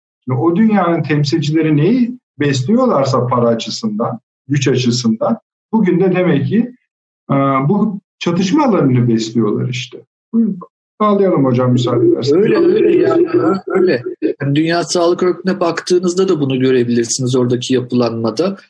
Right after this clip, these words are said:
Speaker 2: E, Amerikan iç siyasetinde kimin, e, Trump'a, kimin, e, Biden'a para verdiğiyle de görebilirsiniz ve bakın, e, bir projesi olmamakla beraber refleksleri olduğunu unutmayın. E, ben, e, Biden kesinlikle seçilemez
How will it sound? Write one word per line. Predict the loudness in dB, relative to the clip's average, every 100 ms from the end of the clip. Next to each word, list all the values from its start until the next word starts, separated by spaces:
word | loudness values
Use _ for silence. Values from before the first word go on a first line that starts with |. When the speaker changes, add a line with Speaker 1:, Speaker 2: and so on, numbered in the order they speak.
| _ -4
Speaker 2:
E, |
Amerikan | -2 0 0 0 -4
iç | -4
siyasetinde | -2 0 0 -2 -4 -2 -4 -4
kimin, | -6 -2 -2 -2 -4
e, | -2 -2
Trump'a, | -2 -2 -2 -2 -4 -4
kimin, | -2 -2 -2 -2
e, | -4 -4 -4 -4 -4
Biden'a | -2 0 0 -2 -2
para | -2 0
verdiğiyle | 0 0 0 2 2
de | 0
görebilirsiniz | 0 2 0 0 -4 -4 -4 -2 0
ve | -2 -4 -16 -6
bakın, | -6 -2 -4
e, | 0 0 0
bir | -2 -4 -2
projesi | 0 2 0 0
olmamakla | 0 0 0 0 -2 -2 -2
beraber | -2 0 0 0
refleksleri | 0 0 -2 -2 -2 0 2
olduğunu | 2 2 0 -2
unutmayın. | -4 -8 -4 -4 -4 _ _ _ _ _ -2
E, | -2 0
ben, | -2 -4 -2
e, | -2
Biden | -2 -2 0 -2 -2
kesinlikle | -2 -4 -6 -6 -4
seçilemez | -2 -4 0 0 0 -2 -2 -6